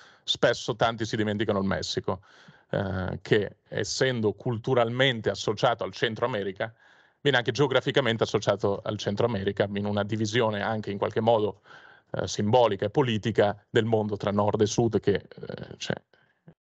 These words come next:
tante regioni del mondo, anche in America. Il Messico è in Nord America, eh, insieme appunto al, al Canada e agli Stati Uniti, è l'unico stato, eh, dell'impero spagnolo nella regione geografica del Nord America.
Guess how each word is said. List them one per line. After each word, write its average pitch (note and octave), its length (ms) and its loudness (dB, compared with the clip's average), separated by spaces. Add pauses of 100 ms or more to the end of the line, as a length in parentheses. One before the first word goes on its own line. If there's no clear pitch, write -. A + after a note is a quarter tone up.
(120)
tante A2+ 220 0
regioni C3 240 2
del G3 80 4
mondo, A#2 200 4
anche A2 220 4
in G#2+ 80 4
America. G2+ 500 2 (360)
Il F3 100 4
Messico A2+ 300 2
è - 20 2
in A2 80 0
Nord G#2+ 200 0
America, E2 480 0 (640)
eh, G2 220 0
insieme G2+ 340 2
appunto G2+ 480 -2
al, G2+ 180 -2
al A#2+ 260 0
Canada - 280 0
e F#2+ 40 0
agli G2+ 60 -2
Stati C#3+ 200 0
Uniti, A#2+ 240 2
è A2+ 40 4
l'unico A2+ 460 -2 (200)
stato, - 560 0
eh, - 140 -2
dell'impero A2 380 0
spagnolo G2+ 560 -2
nella A#2 340 -2
regione A#2 460 2
geografica A#2 560 6
del G2+ 80 2
Nord G#2 160 0
America. E2+ 500 -2